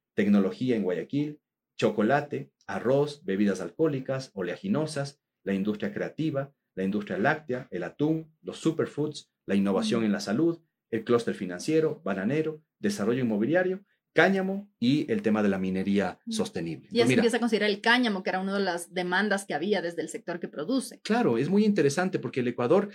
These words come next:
Speaker 1: tiene una industria florícola tremendamente pujante, muy importante, ¿no es cierto? Que genera exportaciones al año de entre setecientos a
Speaker 2: Ujú.
Speaker 1: ochocientos millones de dólares. Según expertos internacionales, parecería que la industria del cáñamo puede ser igual o
Speaker 2: Mm.
Speaker 1: más de importante que la industria florícola tradicional.
Speaker 2: Mm.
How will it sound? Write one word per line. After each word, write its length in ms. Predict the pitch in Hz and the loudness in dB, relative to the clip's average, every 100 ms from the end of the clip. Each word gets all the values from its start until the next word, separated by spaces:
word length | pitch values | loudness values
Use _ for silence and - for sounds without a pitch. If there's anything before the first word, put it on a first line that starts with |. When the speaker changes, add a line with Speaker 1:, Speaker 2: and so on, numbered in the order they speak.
| - | -10
Speaker 1:
tiene 140 | - 160 | -4 0
una 60 | 156 | 2
industria 280 | 139 151 | 0 -2
florícola 560 | 143 123 120 143 143 139 | -2 0 0 2 2 0
tremendamente 720 | - 135 220 220 113 107 - | -2 0 2 2 2 0 -2
pujante, 400 | - - 85 - | -8 -10 -10 -4
muy 240 | 113 95 147 | 0 2 2
importante, 520 | - 80 - 71 87 | 0 -6 -12 -12 -10
¿no 80 | 98 | -4
es 60 | |
cierto? 320 | 135 131 147 - - - | -2 0 0 -2 -12 -10
Que 80 | |
genera 260 | 107 117 127 | -2 2 4
exportaciones 640 | - 110 104 101 120 120 | 2 0 -2 -2 0 2
al 120 | 104 | 2
año 200 | 101 113 | 0 0
de 80 | 104 | 0
entre 300 | 92 - 90 - _ | -2 -4 -6 -8 _
setecientos 640 | 110 104 101 123 127 117 | -2 -2 0 2 2 0
a 40 | 101 | 0
Speaker 2:
Ujú. 80 | |
Speaker 1:
ochocientos 460 | 104 113 113 110 104 | 0 2 2 2 0
millones 300 | 98 98 95 | 2 0 -2
de 20 | |
dólares. 320 | 80 73 - - _ _ _ | -4 -10 -16 -20 _ _ _
Según 520 | - - 156 190 269 285 | -4 0 2 2 0 0
expertos 500 | - 160 156 123 147 | 0 0 0 -2 0
internacionales, 920 | 202 185 123 104 101 98 123 160 156 | 0 0 0 -2 -4 -4 -2 -4 -4
parecería 560 | - 101 110 110 131 135 | -6 -6 -4 -2 -2 -2
que 60 | |
la 40 | 104 | -2
industria 360 | 98 123 127 | -2 -2 -2
del 80 | 107 | -4
cáñamo 440 | 104 135 135 139 - _ | -2 -2 -2 -6 -10 _
puede 160 | 127 127 | 2 4
ser 260 | 143 131 - | 2 -2 -4
igual 580 | 135 117 170 226 233 - | -4 0 0 0 -2 -6
o 80 | 226 | -2
Speaker 2:
Mm. 60 | 127 | 0
Speaker 1:
más 220 | 135 147 | 0 0
de 60 | 135 | -4
importante 520 | 120 110 127 135 139 | -4 -2 -2 -2 -2
que 60 | |
la 80 | 101 | 0
industria 320 | 101 110 120 | 0 0 -4
florícola 420 | 110 104 107 110 98 | -4 -4 0 0 0
tradicional. 480 | 92 - 92 98 | -2 -2 -6 -6
Speaker 2:
Mm. 60 | - | -8